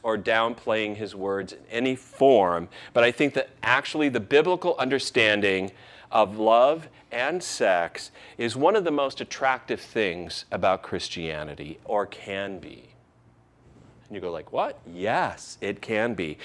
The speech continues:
So we're gonna explore these three things from this text: the integrity of sex, the deceit of lust, and then the future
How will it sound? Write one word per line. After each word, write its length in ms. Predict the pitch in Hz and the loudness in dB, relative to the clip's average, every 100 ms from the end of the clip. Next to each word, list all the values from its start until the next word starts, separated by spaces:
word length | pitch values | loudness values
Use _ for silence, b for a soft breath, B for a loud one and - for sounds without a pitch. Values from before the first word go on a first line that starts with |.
| B | B
So 160 | - 147 | 2 6
we're 80 | 208 | 8
gonna 140 | 247 | 6
explore 560 | 202 - - 165 135 127 B B - | 4 2 4 8 8 8 B B 4
these 280 | 147 175 | 4 4
three 220 | - 156 143 | 2 2 2
things 380 | - 139 113 | 4 2 2
from 240 | - 127 131 | 0 0 2
this 240 | 123 - | 0 -4
text: 580 | - 135 113 85 - - B B B | -6 2 2 2 -4 -10 B B B
the 140 | 127 | 4
integrity 720 | 127 - 156 185 214 220 214 196 | 4 4 6 8 6 4 4 4
of 120 | 165 | 2
sex, 640 | - 107 101 - - - b b b - | 0 2 0 -2 -12 -14 b b b -8
the 80 | |
deceit 880 | 120 113 - - 240 180 - - - - _ | -4 -6 -6 -8 -8 -8 -10 -16 -18 -20 _
of 160 | - 92 | -2 -2
lust, 560 | 95 87 78 - - - b b b | 2 2 2 -4 -12 -14 b b b
and 100 | 120 | -4
then 120 | 120 127 | 0 0
the 80 | |
future 680 | 123 - 233 220 - 78 73 | -4 -4 -4 -4 -6 -8 -12